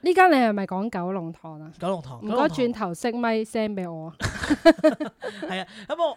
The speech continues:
Speaker 2: 我，我仲有一個我想分享呢，就係我都試過呢，喺日本幫襯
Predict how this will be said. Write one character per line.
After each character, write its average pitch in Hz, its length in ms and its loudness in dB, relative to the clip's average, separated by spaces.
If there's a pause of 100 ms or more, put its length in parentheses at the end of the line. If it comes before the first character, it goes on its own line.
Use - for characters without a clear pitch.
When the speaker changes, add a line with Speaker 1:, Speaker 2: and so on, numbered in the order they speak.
Speaker 2:
我， 247 120 -4
我 262 80 -2
仲 262 120 -6
有 233 220 -2
一 285 260 -10 (160)
個 220 120 -6
我 185 300 -6
想 170 300 -8
分 233 240 -12
享 160 260 -10
呢， 175 180 -8
就 180 100 -10
係 135 400 -14 (400)
我 208 100 -6
都 311 120 -4
試 226 240 -8
過 175 140 0
呢， 196 340 -6
喺 175 180 -10
日 160 40 -10 (100)
本 135 200 -6
幫 160 240 -2
襯 151 220 -10